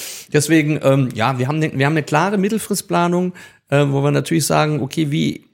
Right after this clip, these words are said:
wie ist die Ergebnisstruktur, wie ist Eigenkapital, Liquidität in der Mittelfristbetrachtung? Aber eins ist klar, der sportliche Erfolg, ähm, determiniert alles andere.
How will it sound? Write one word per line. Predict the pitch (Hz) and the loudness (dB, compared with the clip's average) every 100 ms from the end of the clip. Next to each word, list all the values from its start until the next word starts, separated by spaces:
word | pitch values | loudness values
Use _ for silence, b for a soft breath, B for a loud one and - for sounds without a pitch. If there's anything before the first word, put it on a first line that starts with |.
| - | -10
wie | 160 - | -4 -2
ist | - | -2
die | - | 0
Ergebnisstruktur, | 135 160 - 180 - 165 - 170 165 143 | 0 0 0 -2 -4 -6 -4 0 0 0
wie | 131 | -2
ist | 139 | -2
Eigenkapital, | - 147 147 143 139 131 | -2 -2 -2 -4 0 0
Liquidität | 127 147 135 117 185 220 - | 0 -2 -4 0 0 0 0
in | 165 | 0
der | 165 | 2
Mittelfristbetrachtung? | 180 156 170 170 - 156 151 147 147 160 151 B B B B | 0 0 -2 -4 -4 -6 0 0 2 0 0 B B B B
Aber | - 107 | -8 -6
eins | 98 123 | -4 -2
ist | 123 | -2
klar, | - 120 127 - _ _ _ _ _ _ _ _ | -2 -2 -2 -6 _ _ _ _ _ _ _ _
der | - | -12
sportliche | - 135 135 110 | -2 0 0 0
Erfolg, | - - 120 139 147 - - | -2 0 2 2 0 -8 -4
ähm, | 117 117 120 - - | -2 0 -4 -8 -6
determiniert | 127 - 120 113 113 135 131 - | -4 0 0 0 2 0 0 -4
alles | 107 117 - | -4 -4 -4
andere. | 104 117 107 | -4 -4 -6